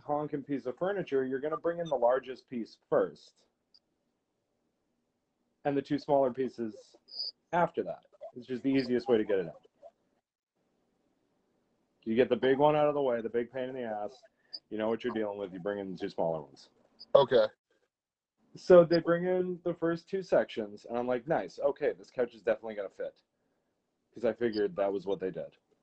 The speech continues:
Speaker 1: And then I, I walk out and I see them unloading the last piece off the truck. And it is fucking massive. And the spot we were gonna set up the couch,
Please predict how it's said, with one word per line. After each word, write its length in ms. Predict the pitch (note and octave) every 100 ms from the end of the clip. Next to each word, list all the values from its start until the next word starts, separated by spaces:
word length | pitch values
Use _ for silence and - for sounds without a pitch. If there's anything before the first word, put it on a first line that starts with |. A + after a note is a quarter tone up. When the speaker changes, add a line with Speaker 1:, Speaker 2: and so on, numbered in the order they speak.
| _ _ _ _ -
Speaker 1:
And 160 | A#2
then 240 | A#2+ B2 B2 A2+
I, 260 | A2+ G#2+ -
I 100 | A2
walk 340 | G#2+ A#2 B2
out 180 | C#3 A#2+
and 100 | G2
I 40 | G2
see 160 | -
them 200 | G#2 G#2 G#2
unloading 540 | G#2+ G#2 G2+ G2 F#2 _ _ _ _ -
the 80 | G2+
last 360 | G2 F#2 -
piece 240 | - F#2 -
off 220 | D#2+ -
the 80 | E2+
truck. 260 | F2+ D2+ _ _ _ _ _ _ _ _ _ _ _ _ _ _ _ -
And 80 | G2+
it 100 | F2+
is 160 | - -
fucking 420 | C3 A2 A2+ G2
massive. 500 | F2+ F2 E2 - D#2+ - _ _ _ _ _ _ _ _ _ _ _ _ _ _ - _ -
And 540 | C3 A#2+ A#2 G#2+ G2 _ - - -
the 120 | B2+ B2+
spot 480 | - C3 C3+ D#3 -
we 420 | C3+ C3 C#3+ C#3+
were 180 | C#3 C3+
gonna 280 | A#2+ B2+ C#3
set 240 | - C3+
up 160 | C3 -
the 80 | A2+
couch, 400 | - A#2+ A2